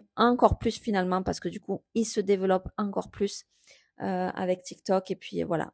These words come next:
sur plein de plateformes, j'ai envie de, j'ai envie de parler de tout ça, de partager sur, euh,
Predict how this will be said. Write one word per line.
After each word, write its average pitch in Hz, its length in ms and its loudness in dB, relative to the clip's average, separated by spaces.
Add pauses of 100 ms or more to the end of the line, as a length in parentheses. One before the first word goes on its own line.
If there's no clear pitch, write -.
(140)
sur - 220 -6
plein 214 240 0
de 196 100 0
plateformes, 202 460 -2
j'ai 208 80 -4
envie 175 180 -4
de, 170 220 -6 (380)
j'ai 233 100 4
envie 226 140 6
de 226 100 -10
parler 220 220 4
de 202 100 2
tout - 160 -6
ça, 226 160 4
de 208 80 0
partager 208 540 2
sur, 190 340 -2
euh, 180 160 2